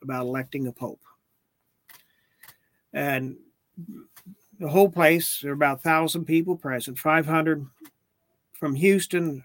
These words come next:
five hundred from surrounding area who'd come for the confirmations, such as from Oklahoma City, Dallas, Tulsa, Saint Louis, whatever. And the place was buzzing. "They're here to talk about electing a pope."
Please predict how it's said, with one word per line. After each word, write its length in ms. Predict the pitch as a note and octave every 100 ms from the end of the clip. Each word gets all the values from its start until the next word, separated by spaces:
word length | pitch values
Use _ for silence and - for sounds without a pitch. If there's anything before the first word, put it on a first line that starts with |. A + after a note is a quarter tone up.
| -
five 260 | E3 D#3+
hundred 300 | D#3 D3+ D3+
from 320 | C#3 D3 C3 - - _ _ -
surrounding 540 | - D#3+ D#3+ D3 C#3+
area 320 | E3+ E3+ D#3
who'd 160 | C#3 C#3+
come 240 | D#3+ D3
for 120 | C#3 C3
the 80 |
confirmations, 920 | C3 D3+ C3+ C3 C#3+ D3+ C3+ G#2+ B2 -
such 240 | B2 -
as 60 | C3+
from 180 | C3
Oklahoma 380 | B2+ C3 C#3 C3
City, 380 | B2+ C3+ C3+ C3+
Dallas, 500 | B2 A#2+ B2+ C3 B2+
Tulsa, 720 | - B2 B2+ - C3 B2+ B2+
Saint 300 | - C3 A2+
Louis, 320 | C3+ C3+ C3+
whatever. 480 | A2+ C3 C#3+ B2+ B2 _ _ _ - _ _ _
And 260 | D#3 D3+ C#3
the 60 | C#3+
place 320 | A#3 A#3 F3
was 120 | D#3+
buzzing. 440 | D#3 F#3+ C#3+ G#2+ A#2+
"They're 260 | E3+ B3+
here 320 | D#3+ G3+ G3+
to 140 | G3 D3+
talk 240 | E3+ E3+
about 220 | E3+ D3+
electing 420 | D3 E3 E3 C3+ G#2+
a 60 |
pope." 340 | - F#3 G#2